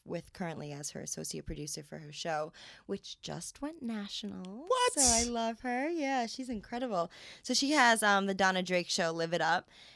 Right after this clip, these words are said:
Speaker 1: and, um, I started as an intern with her when I was still in college,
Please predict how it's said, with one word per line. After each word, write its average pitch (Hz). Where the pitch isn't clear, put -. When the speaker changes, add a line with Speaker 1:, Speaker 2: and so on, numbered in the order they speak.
Speaker 1:
and, 175
um, 165
I 247
started 294
as 220
an 214
intern 226
with 196
her 175
when 170
I 165
was 165
still 165
in 160
college, 185